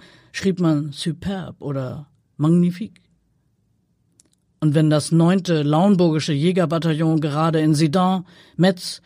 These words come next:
und Paris blutig gegen die Franzosen kämpfte, in der Sprache waren französische Wörter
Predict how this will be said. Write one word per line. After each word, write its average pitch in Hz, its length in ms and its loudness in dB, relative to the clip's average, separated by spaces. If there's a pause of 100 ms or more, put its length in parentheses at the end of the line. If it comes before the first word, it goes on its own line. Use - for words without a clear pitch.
(260)
und 175 140 2
Paris 180 440 2
blutig 175 680 0
gegen 175 280 0
die 156 120 -2
Franzosen 190 600 0
kämpfte, 165 640 0 (1300)
in 143 100 2
der 143 100 2
Sprache 156 460 -2
waren 143 220 2
französische 156 640 -2
Wörter 151 500 -4